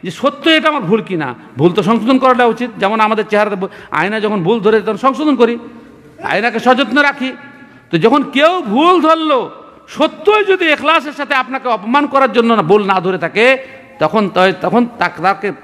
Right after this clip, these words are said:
সেটাকে ধরে নেওয়া, সংশোধন করে নেওয়া, এটাই হচ্ছে মুক্তির একমাত্র পথ। কিন্তু আমরা তা করি না, আমরা দ্বন্দ্ব বাড়াতেই আছি।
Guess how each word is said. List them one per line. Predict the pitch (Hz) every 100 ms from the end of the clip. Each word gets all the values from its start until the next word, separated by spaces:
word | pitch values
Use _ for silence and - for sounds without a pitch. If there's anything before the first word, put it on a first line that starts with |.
| -
সেটাকে | - 139 147
ধরে | 135 135 160
নেওয়া, | 135 107 - - -
সংশোধন | - 170 170 240 254
করে | 190 151
নেওয়া, | 127 113 - -
এটাই | 175 262
হচ্ছে | 254 233
মুক্তির | 233 233 233
একমাত্র | 214 208 214 214 214
পথ। | 349 330 - - - - - - - -
কিন্তু | 320 311 320
আমরা | 254 330 370 359
তা | 349
করি | 330 269 180
না, | 143 - - - _ _ _ _ _ _ _ _ -
আমরা | 233 320 359 381
দ্বন্দ্ব | 294 381 381 339
বাড়াতেই | 302 359 392 392
আছি। | 339 - 180